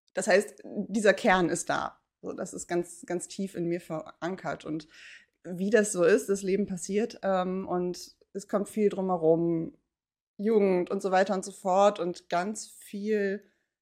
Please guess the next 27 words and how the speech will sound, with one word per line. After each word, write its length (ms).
Dinge, 300
die 140
plötzlich 440
das 180
überlagert 560
haben. 400
Also 200
ich 260
mag 260
das 100
ganz 160
gerne, 240
in 60
diesen, 640
diesen 220
Schichten 380
so 140
zu 140
denken, 360
so 100
zu 160
merken, 300
so 100
okay, 260
da 80
kommen 400
Selbstzweifel, 840